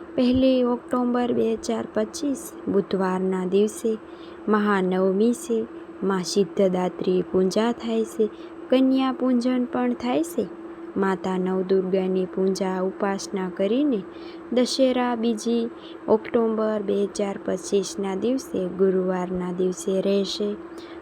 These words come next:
અષ્ટમી તિથિ અંતિમ ચોવીસ મિનિટ અને નવમી તિથિ પહેલા ચોવીસ મિનિટની વચ્ચે કન્યા પૂજન કરીએ તેને સંધિ-, સંધિકાલ પૂજા કહેવાય છે. આ દુર્ગા પૂજામાં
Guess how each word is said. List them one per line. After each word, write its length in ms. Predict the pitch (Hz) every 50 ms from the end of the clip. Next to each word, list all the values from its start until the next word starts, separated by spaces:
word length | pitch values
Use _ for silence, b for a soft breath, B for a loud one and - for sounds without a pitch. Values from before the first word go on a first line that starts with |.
| B -
અષ્ટમી 600 | 196 190 175 - - - 185 180 175 175 175 175 175 -
તિથિ 500 | 196 196 190 - - - 196 185 190 - B B B B B B - -
અંતિમ 540 | 202 226 240 233 233 - 240 240 240 233 226
ચોવીસ 580 | 220 - 226 220 220 214 226 226 214 214 - -
મિનિટ 400 | 202 208 214 220 233 240 220 - - - B B B B B B - 196
અને 260 | 185 185 185 185 180
નવમી 480 | 180 185 190 196 196 190 190 190 185
તિથિ 540 | 175 175 - 185 170 - - 208 202 208 202 -
પહેલા 380 | - 196 190 190 185 180 175 180
ચોવીસ 560 | 180 - - 196 196 196 190 208 208 - - -
મિનિટની 580 | 196 196 196 196 190 185 185 - 190 190 185 185
વચ્ચે 440 | 185 202 214 214 - - 220 185 165 B B B B B B B - -
કન્યા 400 | 240 247 254 254 254 254 254 240
પૂજન 560 | - 233 240 247 240 226 247 240 240 233 226
કરીએ 420 | 220 - 226 220 233 247 269 285
તેને 500 | 285 - - 220 208 196 190 190 180 180 - B B B B B B -
સંધિ-, 680 | - 220 214 202 202 190 185 170 - 208 202 208 185 165 B B B - -
સંધિકાલ 880 | - 240 233 233 233 220 240 247 233 - - 233 233 226 226 226 226
પૂજા 440 | - - 226 226 220 208 226 226 220
કહેવાય 540 | 220 - 226 214 214 214 214 220 247 294 311
છે. 300 | 302 - 339 - - - -
આ 200 | - 190 185 180
દુર્ગા 480 | 175 175 190 190 185 175 190 185 185 175
પૂજામાં 640 | - - 190 190 185 185 190 185 185 185 185 180